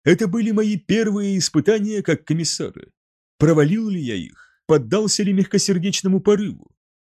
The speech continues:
Была ли у меня необходимость поступать жёстко? Мог ли я вообразить, что отдам Бетцнера на милость Крауса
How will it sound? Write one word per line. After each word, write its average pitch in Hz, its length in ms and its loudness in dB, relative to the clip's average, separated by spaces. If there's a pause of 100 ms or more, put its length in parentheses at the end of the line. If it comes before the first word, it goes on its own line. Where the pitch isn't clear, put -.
(120)
Была 185 360 4
ли 202 100 2
у 190 100 0
меня 185 200 2
необходимость 185 840 -2
поступать 175 480 2
жёстко? 143 560 -6 (560)
Мог 180 300 6
ли 170 100 -4
я 170 140 2
вообразить, 143 720 0 (160)
что 185 340 2
отдам 160 420 0
Бетцнера 190 460 0
на 175 60 -2
милость 160 380 -2
Крауса 190 640 -2